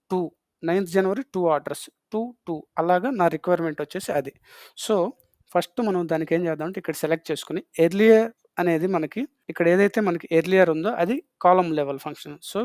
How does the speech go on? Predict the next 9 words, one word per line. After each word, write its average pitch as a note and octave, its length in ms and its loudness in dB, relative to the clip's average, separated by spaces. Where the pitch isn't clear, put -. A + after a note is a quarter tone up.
click G#3 260 -4
new E3 240 0
column. B2+ 380 -6
So, G#3 160 -4
న్యూ F#3+ 160 -2
కాలమ్ F3 360 0
తీసుకోండి. B2+ 500 -8
So, - 260 -8
ఇక్కడేంటి E3 580 0